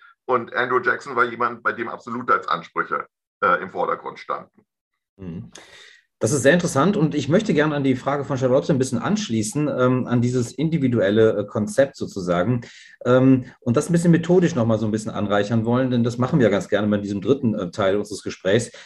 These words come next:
Speaker 2: Ähm, welche Bedeutung kommt möglicherweise so einer Methode vor für die Geschichtswissenschaft, wenn es um die Beurteilung von einer Person geht, wie eben einer Figur, wie eben Andrew Jackson, der Psychologie zu? Also, äh, macht es Sinn, sozusagen in der Geschichtswissenschaft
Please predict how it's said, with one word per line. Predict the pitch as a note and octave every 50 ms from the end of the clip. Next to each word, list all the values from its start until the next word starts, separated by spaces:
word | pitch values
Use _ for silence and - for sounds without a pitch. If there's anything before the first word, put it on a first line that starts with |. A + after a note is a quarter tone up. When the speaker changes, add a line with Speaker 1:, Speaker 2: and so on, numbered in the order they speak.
| - - - - - _ -
Speaker 2:
Ähm, | A#2+ B2+ C3 C3+ C#3 - - -
welche | B2+ B2 A#2+ D#3 F3 G#3 G#3 - - G3
Bedeutung | E3 E3 C#3+ A#2 C#3 C#3 D#3 G3+ G#3 - G#3 F3+
kommt | - F3+ F3+ E3 -
möglicherweise | D#3+ E3+ E3 F3 E3+ D#3+ D#3 D#3+ D3+ D3
so | C#3+ D3+ B2+
einer | C3+ C#3 C3+
Methode | C3+ C3 C3 - - - C#3+ E3 F3 F#3 F3
vor | - - F3 E3
für | - E3 C3
die | A2+
Geschichtswissenschaft, | A2+ A2 - G#3 A#3+ - - - A#2+ - - A2+ - A2+ G#2 G#2 -
wenn | A#2 A2+
es | A#2
um | B2 A2
die | A2
Beurteilung | G#2+ A2+ - C3 E3+ E3+ D#3+ C#3+ B2 A#2+ A#2+ A#2
von | - A#2+ A2 -
einer | A2+ A2 G#2+
Person | G#2+ - A2+ G#2+ A2+ B2 C#3 C#3+ C3+ A#2+
geht, | A#2+ B2+ B2 A2 -
wie | - D2+ F#2+
eben | G#2+ A2+ A2 G#2 - - - - - _
einer | - A2 A2+ A2+
Figur, | - A#2 G#2 G#2+ B2 D3+ D3+ B2
wie | A#2+ B2 -
eben | A2 A2 G#2+ G#2+ -
Andrew | G#2+ A#2 A#2 A#2 A2
Jackson, | - A#2 G#2+ G#2+ - - C#3+ E3 - - - _ _ _
der | D3 C#3
Psychologie | C#3+ - - E3+ E3+ - E3+ E3 E3+ D#3 C3+ C3+ C#3+ A#2+ -
zu? | - - - F2+ E2+ -
Also, | G#2+ A2+ B2 D3 D3 -
äh, | - D#3 D3
macht | C#3+ E3+ - - -
es | A3 E3 -
Sinn, | B2 D3 F#3+ A#3 A3
sozusagen | F3 F3 - - - D3 C3+ C3+ C3+ C3+ C3+ C#3 -
in | C3 C3
der | C3 B2+
Geschichtswissenschaft | C3 C3 - - G3 G3 - - E3 E3 - E3+ E3 - D#3+ C#3+ C#3 -